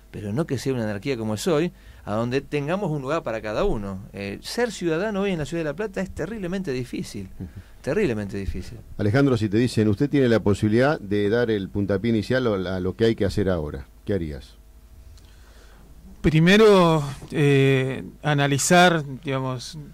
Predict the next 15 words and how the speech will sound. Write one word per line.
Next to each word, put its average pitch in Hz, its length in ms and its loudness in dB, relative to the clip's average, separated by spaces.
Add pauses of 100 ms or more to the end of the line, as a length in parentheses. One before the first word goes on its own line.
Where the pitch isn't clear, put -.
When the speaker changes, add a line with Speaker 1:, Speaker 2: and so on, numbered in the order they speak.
(320)
Speaker 3:
bien 170 540 0
con, 131 680 -4
con 139 240 -4
todos 185 240 0
los 139 140 -6
actores 156 340 -2
de 143 80 0
la 131 120 0
ciudad, 160 440 4 (400)
eh, 131 600 -6
cuáles 156 580 -2 (160)
fueron 170 300 -2
las 139 120 -6
causas 196 640 -2 (100)
y 147 540 -4